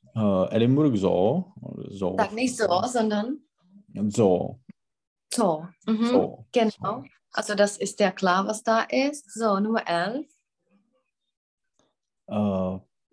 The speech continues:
Speaker 1: Palace of Holyrood House.
Speaker 2: Mhm. Was kann das sein?
Speaker 1: Es ist ein, ein Schloss.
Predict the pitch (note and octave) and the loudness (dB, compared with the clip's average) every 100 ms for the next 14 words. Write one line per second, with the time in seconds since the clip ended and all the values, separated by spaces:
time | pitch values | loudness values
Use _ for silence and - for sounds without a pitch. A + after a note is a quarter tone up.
0 | _ _ - _ _ - - - - - | _ _ -20 _ _ -20 -20 -20 -20 -20
1 | _ _ - F#2+ G2 G2+ - - G#2 G2+ | _ _ -4 -2 -2 -4 -10 -2 2 2
2 | G2+ - G2+ G2 G2+ G2 G2+ G2+ G#2 G#2 | 0 -12 -10 -2 2 4 6 6 4 4
3 | G2+ G#2 A2 B2 D3+ - E5+ - F5+ F#5 | 0 0 2 0 -6 -12 -12 -10 -10 -14
4 | _ _ - B3+ B3+ G3+ A3 B3+ B3+ A#3+ | _ _ -4 2 2 2 0 -2 -2 -2
5 | A3+ A#3+ A#3 F#3 E3+ G#3+ C#4 - A#4+ C#5+ | 0 -2 -2 -2 -2 -10 -12 -12 -8 -2
6 | - - - - A2 - G#2+ - - - | 2 2 0 -6 -12 -8 -8 -8 -14 -4
7 | G#2 G#2 G#2 G#2 G2+ G2 G2 G2 F#2+ F#2 | 0 4 6 6 4 0 -2 -2 -4 -6
8 | - - - F#2+ F#2 G2+ D3+ G3+ - - | -8 -12 -2 2 2 2 -2 -4 -10 -20
9 | - | -20